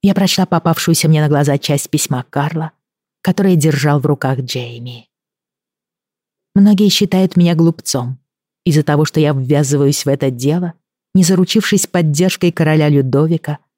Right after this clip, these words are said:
или хотя бы его банков. Я не обращаю на это внимания и готов на всё, лишь бы вернуться туда, откуда прибыл.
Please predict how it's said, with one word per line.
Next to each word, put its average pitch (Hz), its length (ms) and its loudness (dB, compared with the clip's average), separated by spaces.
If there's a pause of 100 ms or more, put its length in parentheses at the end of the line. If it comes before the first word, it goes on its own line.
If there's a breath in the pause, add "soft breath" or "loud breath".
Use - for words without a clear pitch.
(220)
или 226 140 4
хотя 180 380 -2
бы 147 120 2
его 143 220 2
банков. 120 760 -10 (520)
Я 214 120 4
не 220 120 6
обращаю 208 520 2
на 143 140 2
это 143 160 -2
внимания 165 680 0 (360)
и 202 80 0
готов 208 380 0
на 208 120 4
всё, - 460 -6 (340)
лишь 156 160 4
бы 143 140 2
вернуться 143 480 0
туда, 131 540 -4 (340)
откуда 143 400 -2
прибыл. 120 640 -8